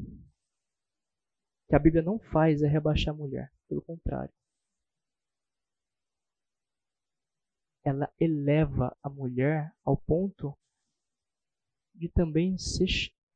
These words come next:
ter a mesma, a, o mesmo chamamento que Salmos faz pra Deus. Como que isso é rebaixar?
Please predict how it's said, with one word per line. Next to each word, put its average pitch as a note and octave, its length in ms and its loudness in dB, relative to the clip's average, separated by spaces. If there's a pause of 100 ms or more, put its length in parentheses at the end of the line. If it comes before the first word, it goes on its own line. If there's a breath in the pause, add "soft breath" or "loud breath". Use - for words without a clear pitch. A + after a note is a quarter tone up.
ter F3+ 240 10
a E3+ 100 4
mesma, F#3+ 680 4 (160)
a, D#3+ 60 -4
o D#3+ 220 -6
mesmo G3 280 8
chamamento F#3+ 1000 4 (840)
que G3 80 2
Salmos E3+ 800 2 (280)
faz F3 500 0 (140)
pra G#3 140 4
Deus. G#3 520 2 (4000)
Como F#3 220 -4
que - 100 -4
isso F#3 120 0
é F3+ 40 4
rebaixar? E3 520 -2